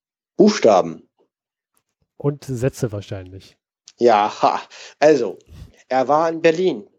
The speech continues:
Speaker 1: in den letzten zwei Wochen.
Speaker 2: Hat er mal wieder gefrühstückt mit, mit, mit, äh, dem Außenminister und
Speaker 1: Ja, ähm, er hat tatsächlich gefrühstückt und zwar an seinem ersten Tagebucheintrag, dem zehnten zweiten. Und er hat auch beschrieben,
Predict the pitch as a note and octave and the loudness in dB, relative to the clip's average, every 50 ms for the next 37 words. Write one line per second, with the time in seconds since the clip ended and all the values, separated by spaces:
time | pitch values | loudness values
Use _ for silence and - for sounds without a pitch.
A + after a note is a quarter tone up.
0 | _ _ _ - A#2+ A#2+ A#2 A#2 A2+ A#2+ C#3 C#3 - - - D3+ C3+ - - - | _ _ _ -12 -12 -8 -8 -6 -2 -2 -4 -4 -4 -10 -12 -12 -12 -14 -10 -2
1 | - A#2+ B2 B2 A#2+ B2+ A#2+ - G2+ F#2 _ _ _ _ _ _ _ _ _ _ | 2 2 4 4 4 2 -2 -2 -6 -18 _ _ _ _ _ _ _ _ _ _
2 | - - - _ _ _ - C3+ - D3 C#3+ C3+ B2+ B2+ A2+ C3 C3+ D3+ D3 C3 | -20 -20 -20 _ _ _ -10 -4 -2 -2 0 0 0 -2 -2 -2 0 2 2 4
3 | C3 B2+ B2 B2 A#2+ - _ _ _ _ - - C3 - - - E3 D#3+ - - | 4 2 0 -2 -4 -8 _ _ _ _ -8 -8 -8 -6 -4 -2 -2 -2 -2 -2
4 | - C3+ C3+ C3+ - - - A#2+ A#2+ A#2+ - - - - - _ B2+ B2+ A#2 A2+ | -2 -2 -2 -2 -6 -14 -14 -10 -10 -10 -10 -10 -20 -20 -20 _ -16 -14 -14 -14
5 | - - - - - A#2 - - - A2+ A2 A2 G#2 A2 G#2+ G2+ A2+ C3+ D3 - | -14 -16 -20 -16 -16 -16 -16 -16 -16 -14 -12 -10 -10 -10 -10 -6 -4 -4 -4 -4
6 | C3+ B2+ B2 B2+ C3+ - - - C3 B2+ B2+ A2+ G2+ G2+ G#2 G#2+ G#2+ - - - | -6 -8 -6 -6 -8 -8 -6 -6 -6 -6 -6 -8 -12 -18 -18 -18 -20 -20 -20 -20
7 | _ _ _ _ _ _ _ _ _ - C#3 D3 F#3 F3 - - - _ - B2 | _ _ _ _ _ _ _ _ _ 0 2 2 4 2 0 -2 -8 _ -4 -2
8 | C3+ C#3+ C#3+ C#3 C3 - _ - - - D#3+ E3 - D#3 C#3 C3+ - D#3+ F#3 F#3 | -2 0 -2 -4 -6 -8 _ -8 -6 -6 -4 -2 0 0 0 2 2 0 2 2
9 | A3+ G3+ - C#3+ C3 - - D3 D#3 - - - F#3 G3 - C#3+ C3+ - - B2+ | -2 -2 -2 -4 -6 -4 -4 -6 -6 -4 -2 -2 -2 -2 -2 -8 -10 -4 0 2
10 | B2+ B2+ C3 C3+ - B2 C3+ B2+ B2 A#2+ B2 - C3+ D#3 E3+ - - - - E3 | 2 2 2 0 0 -2 -2 0 0 -2 0 -2 -2 -2 -2 -6 -14 -12 -8 -6
11 | F3 E3+ D3+ C3+ B2 - - B2 B2 - - A#2+ B2 - _ C3 B2 - - C#3+ | -6 -6 -8 -12 -10 -6 -6 -8 -8 -8 -8 -10 -10 -10 _ -18 -10 -4 -2 -2
12 | E3 E3 - D3+ - - - B2 B2+ C3+ - - E3 F3 _ - - - - - | -4 -4 -8 -14 -12 -4 -2 0 0 0 -2 -6 -14 -14 _ -20 -20 -20 -20 -20
13 | - - - - D#3+ D#3+ D#3+ E3+ C3+ D#3 D#3+ F3 D#3+ - D#3 C#3+ - - E3 E3+ | -20 -16 -6 0 0 2 2 2 0 2 0 -2 -2 -2 -6 -6 -4 -2 -2 -2
14 | F3+ E3 D#3+ D#3+ - | -2 -2 -10 -18 -20